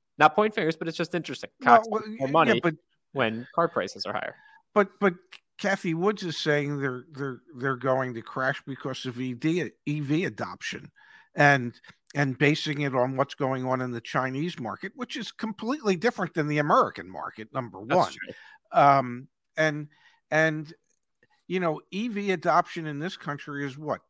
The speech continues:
Speaker 2: Less than two percent of all vehicles sold, or less than four percent of all vehicles sold are E Vs.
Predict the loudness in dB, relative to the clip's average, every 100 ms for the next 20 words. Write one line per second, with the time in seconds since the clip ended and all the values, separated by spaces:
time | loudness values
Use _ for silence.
0 | _ -6 -6 -6 -10 -4 -6 -4 -6 -4
1 | -4 0 0 0 -2 -6 -8 -12 -10 -10
2 | -10 -8 -8 -8 -12 -8 -8 -6 -8 -6
3 | -4 -2 -2 0 -2 -2 -8 -6 -4 -2
4 | -4 -10 -8 -8 -4 -4 -4 -6 -12